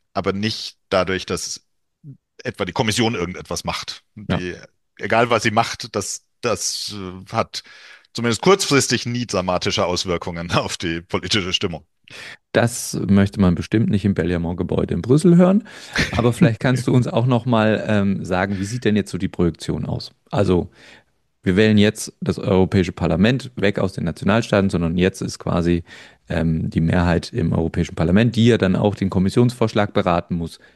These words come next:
Speaker 2: Wer berät hier mit welcher Mehrheit? Wo stehen wir denn da?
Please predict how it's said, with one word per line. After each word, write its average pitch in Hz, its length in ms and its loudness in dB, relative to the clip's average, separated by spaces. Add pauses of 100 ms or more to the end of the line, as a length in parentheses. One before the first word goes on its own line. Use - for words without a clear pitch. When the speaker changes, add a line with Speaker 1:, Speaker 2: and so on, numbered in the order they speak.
(760)
Speaker 2:
Wer 104 260 4
berät 95 360 2
hier 101 440 4
mit 95 200 -2
welcher 85 240 0
Mehrheit? 73 440 -10 (300)
Wo 98 140 2
stehen 78 220 -2
wir 73 100 -2
denn - 160 -8
da? - 160 -10